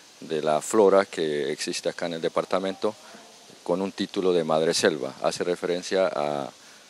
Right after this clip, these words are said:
al bosque tropical existente acá en la región. Y la otra imagen es una imagen de unos árboles aislados, y hago referencia también a,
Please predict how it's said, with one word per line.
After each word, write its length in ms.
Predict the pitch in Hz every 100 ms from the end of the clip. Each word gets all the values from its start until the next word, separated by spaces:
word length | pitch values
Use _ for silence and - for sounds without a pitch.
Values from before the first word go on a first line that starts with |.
| - -
al 180 | - 82
bosque 260 | 80 98 -
tropical 520 | - - 90 98 92
existente 500 | 90 - - 85 80
acá 160 | - 78
en 60 |
la 80 | 78
región. 340 | 71 - 57 - - - - - - -
Y 360 | 127 147 151 151 -
la 160 | 101
otra 240 | 104 120 120
imagen 540 | 113 107 110 110 110 - - -
es 220 | 87 -
una 160 | 98 98
imagen 480 | 98 90 95 95 90
de 400 | 78 69 65 - - - - -
unos 540 | - 92 98 95 - -
árboles 460 | 104 90 98 101
aislados, 680 | 113 107 101 90 92 - - - - - -
y 200 | 85 85
hago 240 | 87 87 90
referencia 500 | 95 95 90 90 95
también 400 | 90 82 85 85
a, 340 | 80 73 67